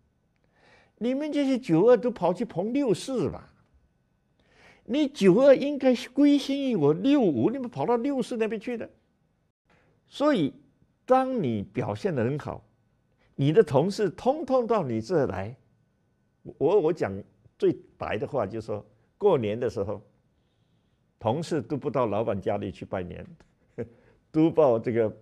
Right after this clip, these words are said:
部门经理家里去拜年。这个部门经理怎么当啊？我说你怎么当？啊，六四就这样。所以周希伯他要革命，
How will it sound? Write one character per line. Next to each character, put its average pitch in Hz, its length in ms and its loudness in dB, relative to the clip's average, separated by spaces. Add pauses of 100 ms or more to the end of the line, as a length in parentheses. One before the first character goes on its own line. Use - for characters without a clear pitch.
(160)
部 160 180 0
门 104 180 -4
经 120 220 -4
理 95 100 -4
家 101 180 -6
里 95 120 -6
去 95 140 -10
拜 98 180 -6
年。 90 140 -12
这 139 100 -8
个 156 80 -10
部 185 120 -6
门 113 140 -6
经 127 160 -8
理 107 80 -10
怎 - 100 -16
么 90 80 -12
当 85 220 -12
啊？ 82 140 -16
我 - 100 -14
说 104 80 -10
你 98 40 -10
怎 87 120 -16
么 82 100 -18
当？ - 120 -20 (1300)
啊， 135 100 -12
六 220 240 -2
四 139 160 -8
就 120 140 -8
这 113 120 -12
样。 110 80 -12 (640)
所 311 180 -2
以 240 160 -6 (320)
周 302 200 6
希 262 220 0
伯 196 240 2
他 240 260 -6
要 247 120 2
革 143 320 2
命， 247 260 -4